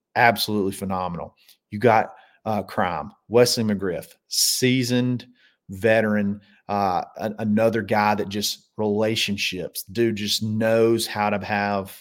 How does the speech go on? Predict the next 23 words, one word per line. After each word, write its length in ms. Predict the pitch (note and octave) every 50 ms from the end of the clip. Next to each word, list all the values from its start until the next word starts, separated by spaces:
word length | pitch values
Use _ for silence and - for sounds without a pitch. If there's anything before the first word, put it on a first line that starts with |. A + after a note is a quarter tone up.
| _ -
how 200 | G#2+ A#2 A2 G2+
to 80 | G#2
create 360 | G#2 - - G#2 G2+ G2+ D#2+ D#2
relationships. 1000 | G2 G2 G2 A2 A#2 A2 - G#2 G#2 G#2 - - A#2 A2+ G#2+ - - - - - - - - - - - _ -
Um, 420 | G#2+ G2+ G2 F#2+ F#2 F2+ E2+ - -
he 140 | - A#2 A2
knows 440 | G#2 A2+ A2+ A2 A2+ A2+ A2+ G#2+
how 160 | - - A2 G2+
to 60 | G#2
recruit 420 | G2 G2 G2 - - A#2 G#2+ G#2+
these 200 | - G#2+ G2+ -
kids. 420 | - - - G#2+ G#2 G#2+ G#2 G2 -
He 120 | G2+ G2
knows 600 | G2 G2 G2 G#2 G#2+ A2 A2 G#2+ G#2 G#2 G#2 - - - - - - - - -
how 120 | - G#2+
to 100 | G#2 G#2
just, 500 | G2 G2 G#2+ G#2+ G2 - - - - - - _ - _ _ _
uh, 360 | - G2+ G2 F2+ F2+ F2+ D#2 - - _ -
how 220 | - - - A2+
to 60 | G#2
have 340 | G2 - B2 A2+ A2 A2 G2
that 180 | G#2+ G2+ - -
connection. 640 | - G2+ F#2+ F#2+ F#2 E2+ - - - - - F2